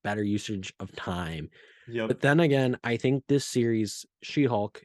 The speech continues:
Speaker 1: you know, I think for some reason it's trying to target two audiences. One,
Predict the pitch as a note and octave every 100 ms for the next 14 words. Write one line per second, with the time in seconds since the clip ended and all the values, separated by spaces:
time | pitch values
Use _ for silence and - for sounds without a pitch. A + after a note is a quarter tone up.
0 | _ A#2+ G#2 G2 - A2 C3+ C3+ D3+ B2
1 | B2 A#2 A#2 G#2+ A2 - C3 C#3 E3+ D#3+
2 | B2+ B2 B2 - C3 G#2 F#2+ F#2 F2+ -
3 | F#2+ F2+ - - - - _ _ _ A#2
4 | A2+ G#2 G#2+